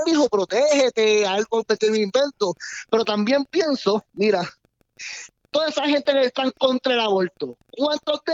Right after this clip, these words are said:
ellos se atreven a adoptar un bebé?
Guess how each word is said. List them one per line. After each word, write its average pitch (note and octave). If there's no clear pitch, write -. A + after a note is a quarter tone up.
ellos G3+
se -
atreven C#4+
a B3+
adoptar A#3
un C4
bebé? F#3+